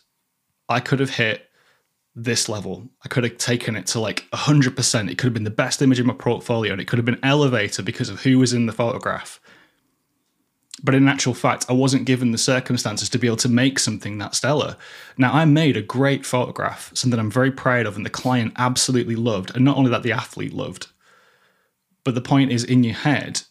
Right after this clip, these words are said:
sometimes you can look at what's in front of you and think, "I should have made better,"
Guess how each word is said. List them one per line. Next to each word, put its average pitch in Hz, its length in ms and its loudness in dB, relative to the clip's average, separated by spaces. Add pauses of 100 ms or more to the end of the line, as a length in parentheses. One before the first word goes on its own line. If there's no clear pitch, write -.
(160)
sometimes 131 640 4
you 123 40 -2
can 113 220 -6
look 113 200 -8
at 110 120 -10
what's - 240 -6
in 107 80 -8
front 120 280 0
of 95 60 -6
you 95 140 -4
and 95 120 -6
think, 101 280 -8 (320)
"I 113 100 2
should 117 220 0
have 104 100 -6
made 101 240 -4
better," 98 460 -6